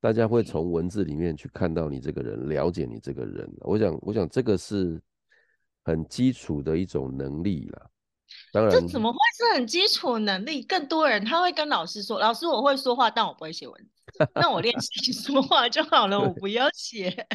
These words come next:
Speaker 2: <laughs>
Speaker 1: 对，所以，嗯，这个当老师的，其实在现在这个时代其实很为难的，因为工具这么多，我们又不可能每一样都很精通。
Speaker 2: 嗯。嗯，嗯，嗯，嗯，
Speaker 1: 对不对？
Speaker 2: 嗯。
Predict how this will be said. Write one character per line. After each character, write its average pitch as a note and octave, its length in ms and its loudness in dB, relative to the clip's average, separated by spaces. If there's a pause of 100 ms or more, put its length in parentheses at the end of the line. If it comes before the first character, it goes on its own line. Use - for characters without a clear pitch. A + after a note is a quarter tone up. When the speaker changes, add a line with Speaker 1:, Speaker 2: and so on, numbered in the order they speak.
(300)
Speaker 2:
<laughs> - 320 -2
Speaker 1:
对， D#2+ 560 4
所 C#3+ 180 0
以， D3 140 0 (280)
嗯， D2 440 -6 (340)
这 - 80 -2
个 G#2+ 160 2 (120)
当 E3 180 6
老 G2+ 240 6
师 C#3 240 -4
的， G#2 240 4
其 - 220 -6
实 F#2 400 -4 (580)
在 A2 320 4
现 A2+ 300 -2
在 G#2 100 2
这 G2 80 0
个 F#2+ 100 -2
时 - 220 -10
代 E2 160 -2
其 D2 180 -8
实 D#2 100 -2
很 D2 180 0
为 A1 180 -6
难 C#2+ 180 -8 (160)
的， - 120 -20
因 F#2 120 -6
为 F#2+ 60 -2
工 G2 260 0
具 G2 140 -4
这 F#2 100 -2
么 D#2+ 120 -4
多， C#2+ 520 -4
我 D2 140 -6
们 D#2 120 -2
又 G2+ 80 2
不 F2+ 120 -4
可 C2+ 160 -6
能 C2+ 100 -6
每 C#2+ 180 -6
一 D2+ 140 -6
样 D#2+ 220 0
都 D#2+ 140 -6
很 B1+ 180 -8
精 C#2+ 320 -10
通。 C2+ 340 -10 (600)
Speaker 2:
嗯。 F#3 160 -8
嗯， - 0 -
嗯， D3+ 320 -14
嗯， C3+ 300 -18
嗯， C#3+ 60 -16
Speaker 1:
对 C#3+ 120 -6
不 C3+ 100 -6
对？ - 80 -10
Speaker 2:
嗯。 B1 160 -16